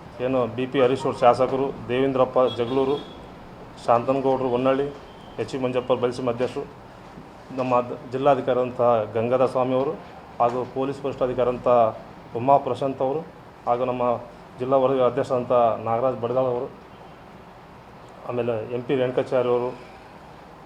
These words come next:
ನಾಗರಾಜ್ ಲೋಕಿಕೇರ್ ಅವರು, ಎಸ್ ರಾಮಪ್ಪ ಅವರು, ಹಾಗೂ ಅಂಜುಮನ್ ಅಧ್ಯಕ್ಷರಾದಂಥ ದಾದು ಶೇಟ್ ಅವರು, ಜೆ ಎನ್ ಶ್ರೀನಿವಾಸ್ ಅವರು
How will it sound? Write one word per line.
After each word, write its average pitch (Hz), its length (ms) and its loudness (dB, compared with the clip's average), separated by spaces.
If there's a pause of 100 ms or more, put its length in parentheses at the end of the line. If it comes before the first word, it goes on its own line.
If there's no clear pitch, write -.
(180)
ನಾಗರಾಜ್ 127 320 6
ಲೋಕಿಕೇರ್ 120 420 -2
ಅವರು, 120 260 0 (480)
ಎಸ್ 123 180 -2
ರಾಮಪ್ಪ 127 380 0
ಅವರು, 123 180 0 (840)
ಹಾಗೂ 123 400 0 (180)
ಅಂಜುಮನ್ 127 360 0
ಅಧ್ಯಕ್ಷರಾದಂಥ 120 540 0
ದಾದು 117 360 2
ಶೇಟ್ 135 220 -2
ಅವರು, 120 180 -2 (760)
ಜೆ 120 140 2
ಎನ್ 139 160 2
ಶ್ರೀನಿವಾಸ್ 131 420 0
ಅವರು 120 420 -4